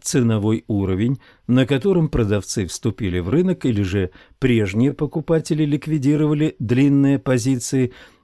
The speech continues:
причем масштабы этих действий удержали рынок от дальнейшего подъема.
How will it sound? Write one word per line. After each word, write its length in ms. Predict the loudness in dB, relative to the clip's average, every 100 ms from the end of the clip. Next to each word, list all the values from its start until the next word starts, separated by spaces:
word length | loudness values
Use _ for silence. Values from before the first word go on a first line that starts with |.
| -2
причем 500 | 2 2 2 2 2
масштабы 580 | 2 0 -2 -2 2
этих 300 | 0 0 -2
действий 420 | 0 -2 -2 -4 -4
удержали 500 | -2 -4 -2 0 2
рынок 360 | 2 2 0 -4 -20 _ _
от 240 | 0 0
дальнейшего 680 | 0 -2 0 -2 -2 -4 -4
подъема. 520 | -2 -4 -4 -6 -8